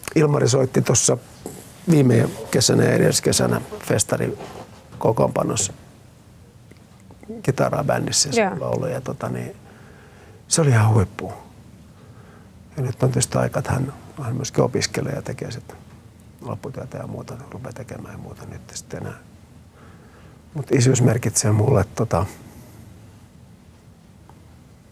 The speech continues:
Speaker 1: vaikka sitä, että mä oon valmis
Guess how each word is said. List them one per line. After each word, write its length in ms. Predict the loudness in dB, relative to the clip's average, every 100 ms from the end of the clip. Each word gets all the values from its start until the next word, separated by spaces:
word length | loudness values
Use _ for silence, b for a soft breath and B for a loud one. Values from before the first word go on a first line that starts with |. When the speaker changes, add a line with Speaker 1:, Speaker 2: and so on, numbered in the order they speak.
| -20 -20 -20 -20 -20 -20 B B B B B B B -20 -20 -20 -20 -20 -20 -6
Speaker 1:
vaikka 240 | -2 0 2
sitä, 280 | 2 4 0
että 140 | 0
mä 120 | -2
oon 100 | 0
valmis 500 | -2 -2 -4 -8 -12